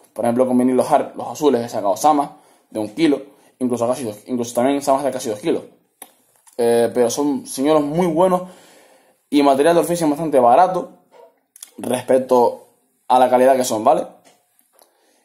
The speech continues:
Y bueno, s-, ya lo voy a dejar aquí, no tengo nada más que comentar sobre los señuelos. Ya diré yo, bueno, ya veréis el vídeo que viene próximamente, que es de las capturas que he hecho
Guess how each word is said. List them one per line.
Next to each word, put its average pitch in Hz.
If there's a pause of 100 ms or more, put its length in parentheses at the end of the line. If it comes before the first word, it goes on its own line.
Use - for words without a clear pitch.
(220)
Y 147
bueno, 127
s-, -
ya 143
lo 135
voy 135
a -
dejar 135
aquí, 156
no 190
tengo 139
nada 131
más 131
que 135
comentar 123
sobre 120
los 113
señuelos. 196
Ya 123
diré 123
yo, 120
bueno, 117
ya 127
veréis 131
el 127
vídeo 139
que 120
viene 127
próximamente, 120
que 120
es 127
de 117
las 113
capturas 135
que 143
he 147
hecho 120